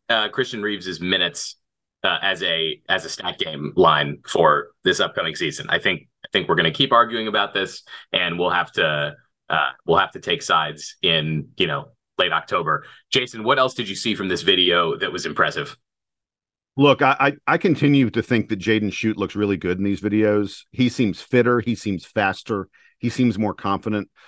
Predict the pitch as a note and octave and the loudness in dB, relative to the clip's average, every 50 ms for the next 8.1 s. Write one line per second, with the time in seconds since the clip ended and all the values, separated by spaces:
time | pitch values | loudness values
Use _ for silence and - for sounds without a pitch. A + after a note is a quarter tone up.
0 | _ _ _ _ - - - - - E3+ F#3 F3 - F#3+ D#3 C#3 B2 A#2+ C3 C#3 | _ _ _ _ -4 -4 0 4 6 6 6 6 4 4 4 6 6 6 6 6
1 | C3+ - - _ _ _ _ _ _ - - - E3 F3 - D3 C3+ A#2 B2 B2+ | 6 4 -2 _ _ _ _ _ _ -4 0 2 4 4 4 4 4 4 4 4
2 | - A#2 G#2+ F2+ A2 A2+ A#2 G2+ - G#2+ G#2 F2 F2+ E2 D#2+ - - A2 F#2+ D#2+ | 2 0 -2 0 2 2 2 0 -2 -4 -4 -4 -4 -4 -4 -2 -2 0 0 0
3 | D2+ E2 - _ _ _ _ _ _ _ _ _ _ _ _ - - C#3+ E3 F3 | -2 -6 -10 _ _ _ _ _ _ _ _ _ _ _ _ 0 4 4 4 4
4 | E3 - - - D#3 D3 - B2 A2+ - C#3+ A#2+ A#2 - A2 E2+ - - - B2+ | 4 2 2 4 4 4 4 2 0 2 2 2 2 0 -2 -4 -4 -2 0 2
5 | B2+ B2+ C3+ B2+ - B2+ C3 A#2+ - - A#2+ A2+ A2+ B2 B2+ A#2 G#2 - - A2+ | 4 4 2 2 0 -2 -2 -2 -2 -2 0 0 0 0 -2 -4 -4 -2 -2 -2
6 | A2 G#2+ A2 A2 A2+ G#2+ - - A#2 A#2+ B2 B2 - B2 B2 A2+ D3 D3+ D3 D3+ | 0 0 0 -2 -2 -2 -4 -4 -2 -2 0 0 0 0 2 2 2 2 4 2
7 | D#3 C#3+ - - B2 - - - G2 G2+ G#2+ - - C3 A#2+ F#2 A#2 A#2+ A#2 A#2 | 0 0 0 -2 -4 -4 -2 -2 0 0 -2 -2 -2 -4 -2 0 2 2 2 2
8 | - | 0